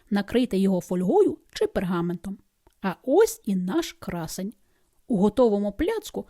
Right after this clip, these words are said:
верхнє тісто має бути золотавим і хрумким. Усі шари при натисканні пальцем мають пружинити. Не забудьте перед вийманням з форми дати пляцку час,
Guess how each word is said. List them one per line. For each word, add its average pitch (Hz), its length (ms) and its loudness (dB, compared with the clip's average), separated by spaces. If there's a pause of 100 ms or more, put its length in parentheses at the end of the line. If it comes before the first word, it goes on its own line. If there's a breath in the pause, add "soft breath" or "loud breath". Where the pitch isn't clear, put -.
(180 soft breath)
верхнє 202 480 -2
тісто - 440 -8 (200 soft breath)
має 214 240 0
бути 202 320 0
золотавим 262 680 -2 (200)
і 359 80 6
хрумким. 196 580 2 (340)
Усі 226 300 2
шари 254 360 -2
при 208 160 -2
натисканні 196 600 0
пальцем 349 460 -2 (260)
мають 359 440 2
пружинити. 180 680 -2 (720)
Не 247 180 2
забудьте 294 560 2
перед 226 380 0
вийманням 196 560 2
з - 100 -6
форми 220 440 0 (240 soft breath)
дати 220 440 -2
пляцку 196 520 -4
час, 311 400 -4